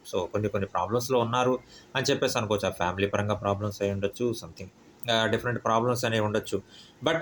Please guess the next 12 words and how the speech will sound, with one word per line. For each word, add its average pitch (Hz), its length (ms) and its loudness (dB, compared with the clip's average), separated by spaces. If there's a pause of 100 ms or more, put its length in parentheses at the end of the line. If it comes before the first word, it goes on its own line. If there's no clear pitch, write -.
ఏదైతే 175 380 4
డైరెక్ట్ 139 320 2
కమ్యూనికేషన్ 127 540 0
మిస్ 113 200 -2
అవుతుందో, 113 380 2
ఏదైతే 113 320 4
మీరు 107 180 2
హార్డ్ 107 240 2
వర్క్ 120 200 0
చేస్తున్నారో 104 500 0
రిలేషన్‌కి 104 520 0
సంబంధించి, 98 540 -2